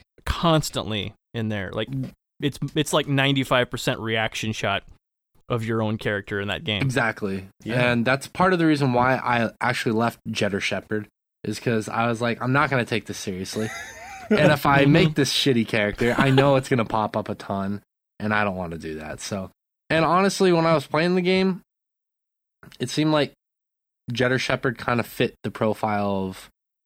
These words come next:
Speaker 2: what I would imagine, uh, that character being. Like, the, the look of Jetter
Speaker 3: Mm.
Speaker 2: Shepard kinda fit the profile of the character to me.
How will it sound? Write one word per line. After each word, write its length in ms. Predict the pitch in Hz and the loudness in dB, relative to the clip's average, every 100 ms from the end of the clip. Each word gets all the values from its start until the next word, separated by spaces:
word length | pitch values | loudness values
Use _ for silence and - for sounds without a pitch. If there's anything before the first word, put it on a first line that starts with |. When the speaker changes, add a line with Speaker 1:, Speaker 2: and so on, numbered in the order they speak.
| - | -4
Speaker 2:
what 180 | 110 110 | 0 2
I 120 | 110 | 2
would 120 | 107 | 0
imagine, 640 | 101 104 101 101 95 92 107 _ - - _ _ _ - - _ _ _ _ _ | 0 2 0 -2 -4 -6 -12 _ -20 -20 _ _ _ -20 -20 _ _ _ _ _
uh, 240 | 98 95 95 | -4 -2 -2
that 160 | 98 | -6
character 360 | - 110 95 98 | -2 -2 0 -4
being. 420 | 90 98 82 82 - _ | -2 -4 -4 -10 -18 _
Like, 240 | 107 104 - | -4 -4 -6
the, 480 | 110 117 107 101 - - - - | -4 0 0 0 -6 -14 -20 -4
the 80 | 120 | 2
look 280 | 147 180 | 2 2
of 180 | - 147 | 0 0
Jetter 220 | 135 139 135 | 2 2 2
Speaker 3:
Mm. 40 | |
Speaker 2:
Shepard 360 | - 139 143 123 | 0 0 0 -2
kinda 240 | 123 120 | 0 0
fit 200 | - 113 | 0 -4
the 80 | 107 | -4
profile 600 | - 107 - 92 87 90 _ _ _ _ - | -2 -2 -2 -6 -6 -8 _ _ _ _ -4
of 580 | 98 98 95 90 - - | 0 0 -2 -6 -12 -6
the 80 | 107 | -2
character 440 | 110 98 - 92 | 0 -2 -2 -8
to 180 | - - | -6 -2
me. 300 | 101 80 | -2 -4